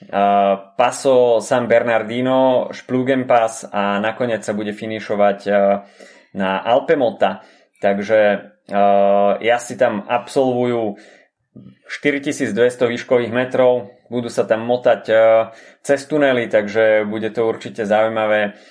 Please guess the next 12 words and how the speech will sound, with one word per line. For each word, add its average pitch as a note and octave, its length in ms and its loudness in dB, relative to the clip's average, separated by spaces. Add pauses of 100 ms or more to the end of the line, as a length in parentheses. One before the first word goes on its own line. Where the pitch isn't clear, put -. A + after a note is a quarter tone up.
(320)
aj A#2 160 0
z - 60 -14
toho A2+ 180 -2
diváckeho A#2 540 2
hľadiska, A2 560 0
bude A2 160 -6
sa A2+ 160 -4
na G#2+ 80 -2
to A2+ 100 -4
dobre A2+ 380 0
pozerať. G#2+ 540 0
E, - 20 -20